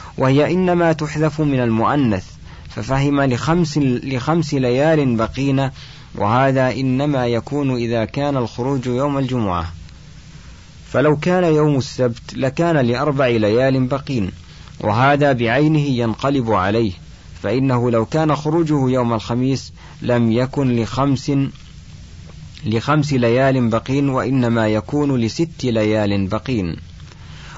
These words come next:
ولهذا اضطر إلى أن يؤول الخروج المقيد بالتاريخ المذكور بخمس على الاندفاع من ذي الحليفة،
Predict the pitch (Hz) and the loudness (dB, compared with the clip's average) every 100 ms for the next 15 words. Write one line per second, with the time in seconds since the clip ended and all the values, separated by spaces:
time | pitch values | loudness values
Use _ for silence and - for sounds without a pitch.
0 | - 127 147 185 175 170 165 185 165 165 | 0 2 4 4 4 2 0 0 2 4
1 | 160 151 143 127 113 123 120 - 170 147 | 2 2 2 2 2 2 2 2 2 4
2 | 139 120 - 135 160 143 127 120 113 151 | 4 2 0 0 2 2 2 2 0 2
3 | 151 143 127 113 113 - 113 107 139 139 | 4 4 2 0 -2 0 2 2 2 0
4 | 135 127 120 - 143 139 139 - - - | 0 0 0 0 0 0 -2 -12 -20 -18
5 | - 120 - 131 101 - - - - - | -4 -4 0 2 0 -2 -14 -20 -12 0
6 | 117 131 131 120 120 160 160 139 139 127 | 2 4 2 2 0 2 2 2 2 0
7 | 120 113 113 127 139 104 90 | 0 -2 -2 0 2 0 -6